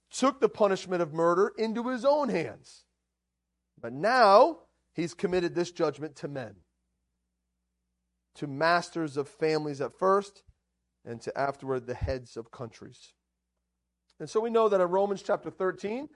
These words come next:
right, government acts as an instrument of God. And he has the, and has the right to take another person's life. It is God who takes human life when it is done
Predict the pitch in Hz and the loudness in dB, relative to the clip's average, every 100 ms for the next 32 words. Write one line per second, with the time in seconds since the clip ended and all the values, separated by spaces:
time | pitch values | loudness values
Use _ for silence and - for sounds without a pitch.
0 | _ _ - 185 180 135 208 254 214 190 | _ _ 2 2 2 2 6 6 6 4
1 | 240 - _ _ - 175 220 - 202 208 | 2 -2 _ _ 2 6 6 4 -2 0
2 | 240 240 285 302 - 220 147 - _ - | 0 -2 -6 -6 -8 -6 -6 -10 _ -8
3 | 139 123 143 107 95 _ _ _ _ _ | -8 -2 -2 -2 -8 _ _ _ _ _
4 | _ _ _ _ _ 143 156 147 160 165 | _ _ _ _ _ -6 -4 -2 0 0
5 | 160 147 160 151 165 170 165 160 254 185 | -2 -10 -2 0 2 0 0 2 4 6
6 | 190 - _ _ _ _ - 143 - 220 | 2 -2 _ _ _ _ -16 -10 2 4
7 | 170 - 139 131 135 - 139 139 127 135 | 4 -4 -6 -6 -6 -6 -8 -8 -8 -4
8 | 123 104 _ _ _ _ _ _ _ _ | -4 -6 _ _ _ _ _ _ _ _
9 | _ _ _ _ - 185 190 143 190 220 | _ _ _ _ -4 -2 -2 2 6 10
10 | 196 156 180 _ _ _ - 147 - 147 | 10 8 2 _ _ _ -6 -6 0 -2
11 | 135 - 147 127 120 120 175 - _ _ | -2 -10 -8 -8 -4 -4 -4 -8 _ _
12 | _ _ - 135 175 202 196 135 120 254 | _ _ -6 -2 -2 -2 -6 -10 -2 2
13 | 214 170 233 | 4 2 -2